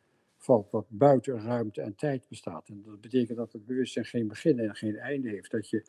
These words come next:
toekomstbeelden kan zien en verleden opnieuw kan beleven. En dat je in twee, drie minuten zo'n ervaring hebt en dan kan je er wel een week over praten, omdat alles gelijkertijd gebeurt.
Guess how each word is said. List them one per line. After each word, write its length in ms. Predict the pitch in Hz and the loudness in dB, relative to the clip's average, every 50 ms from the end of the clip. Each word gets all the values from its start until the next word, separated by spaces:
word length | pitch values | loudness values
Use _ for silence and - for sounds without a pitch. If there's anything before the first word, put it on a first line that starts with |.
| _ _ _ _ _ _ - - _ _ _ _ | _ _ _ _ _ _ -20 -20 _ _ _ _
toekomstbeelden 680 | - 185 165 - 139 113 - - - 131 120 117 117 | 0 4 6 6 6 6 6 6 8 8 8 8 4
kan 140 | 113 120 110 | 2 0 0
zien 180 | - - 131 123 | 2 2 2 2
en 160 | - - 113 | 0 -2 -4
verleden 580 | - - 113 110 117 143 147 139 127 120 107 - _ - | -2 0 2 6 8 8 8 8 6 2 -2 -6 _ -6
opnieuw 380 | - - 139 - - 131 120 110 | -2 -2 2 6 8 8 8 8
kan 180 | - 123 110 | 6 4 4
beleven. 480 | 107 120 117 120 113 110 110 - - - | 4 4 6 6 6 4 4 2 0 -2
En 100 | 110 113 | 0 0
dat 220 | 123 117 110 - | 0 0 0 2
je 140 | - 117 113 - _ _ _ _ _ _ _ _ _ _ _ _ _ _ _ _ | 0 0 0 -2 _ _ _ _ _ _ _ _ _ _ _ _ _ _ _ _
in 240 | - 127 113 110 110 | -4 -4 -4 -4 -4
twee, 240 | - - 139 139 139 | 4 8 8 10 10
drie 180 | 110 104 120 120 | 8 6 4 6
minuten 400 | 113 120 127 131 123 - 123 113 | 8 8 8 8 6 4 0 0
zo'n 180 | - 127 113 | 2 2 2
ervaring 420 | 110 110 - 147 139 123 120 113 107 | 2 2 2 2 4 4 4 2 2
hebt 160 | 110 107 - | 0 0 0
en 80 | 113 104 | -2 -2
dan 100 | 110 107 | 0 0
kan 120 | - 120 | 2 2
je 60 | 117 | 2
er 60 | 110 | 2
wel 120 | 107 110 107 | 0 0 0
een 80 | 107 | 4
week 260 | 107 127 127 120 110 117 | 6 6 6 6 4 0
over 240 | 107 104 - - | -4 -4 -4 -6
praten, 320 | 107 - 160 143 131 120 - | -4 -2 -2 -2 -2 -2 -2
omdat 240 | 113 113 110 - - | -4 -4 -4 -2 0
alles 320 | 135 135 135 131 127 - | 4 6 6 6 4 2
gelijkertijd 800 | - - 131 127 123 113 110 - 113 - - 139 127 123 120 - | 0 4 6 6 6 4 2 -2 -4 -2 0 2 2 2 -2 -4
gebeurt. 500 | - 127 120 - 151 123 110 - _ | -8 -4 0 0 0 0 0 -4 _